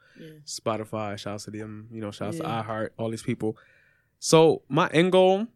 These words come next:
Speaker 2: is I just want a tour bus. That's it, honestly. I get a tour bus, then I take this cross country. I'm actually, I, I don't know.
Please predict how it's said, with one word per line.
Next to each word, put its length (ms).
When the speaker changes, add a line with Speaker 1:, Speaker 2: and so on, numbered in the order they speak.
Speaker 2:
is 720
I 60
just 100
want 120
a 40
tour 240
bus. 240
That's 200
it, 140
honestly. 420
I 80
get 100
a 20
tour 240
bus, 360
then 260
I 120
take 220
this 220
cross 260
country. 440
I'm 180
actually, 600
I, 100
I 60
don't 140
know. 260